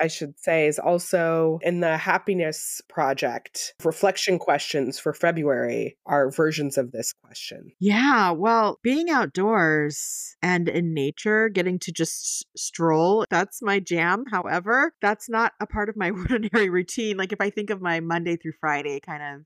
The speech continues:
Speaker 2: day-to-day, although I will say the walk from the parking lot to my office, <laughs> it is nice. It, there's something energizing about that. But then I've talked about some of these things before. I have a citrus scented spray to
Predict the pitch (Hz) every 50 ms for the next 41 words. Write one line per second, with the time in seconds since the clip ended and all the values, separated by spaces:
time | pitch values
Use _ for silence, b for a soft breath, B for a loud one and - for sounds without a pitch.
0 | _ - 165 156 160 156 151 156 147 143 143 143 143 - 135 131 135 135 147 147
1 | - - 180 196 226 226 226 233 254 285 294 - - 240 208 202 190 175 - _
2 | - 190 180 180 180 185 190 190 - - - 196 185 180 170 165 - - 175 175
3 | - 196 175 170 165 160 - - - 180 156 131 - 107 143 151 - - - 101
4 | 165 - - - - - - - - 302 262 - _ - 277 349 370 311 285 233
5 | 180 170 180 202 - 233 247 254 - 220 226 233 247 - 247 233 226 202 151 170
6 | 170 160 165 156 151 156 - 160 147 143 147 - - 147 151 147 - - 202 185
7 | - 247 254 262 254 247 240 240 _ _ _ _ _ _ - - 214 - - 262
8 | 277 - 311 226 196 156 - - 185 170 165 165 156 156 - - 156 156 151 156
9 | 151 - _ - 156 147 143 135 135 135 135 143 _ _ _ _ _ - - 175
10 | 196 214 214 208 208 196 - - 165 175 175 175 170 - - - 208 202 - -
11 | 233 214 - - - 202 196 190 - 214 180 170 - - - - - - 151 151
12 | 147 151 156 156 170 185 202 208 185 185 180